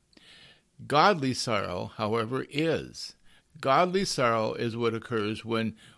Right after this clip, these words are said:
we are acting contrary to who we are in Christ.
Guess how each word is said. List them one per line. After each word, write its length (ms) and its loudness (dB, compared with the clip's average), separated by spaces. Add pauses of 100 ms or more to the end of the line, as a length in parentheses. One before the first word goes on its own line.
we 240 2
are 180 2
acting 580 0
contrary 1000 -4 (640)
to 260 0
who 240 2
we 220 4
are 320 6
in 240 -6
Christ. 580 -6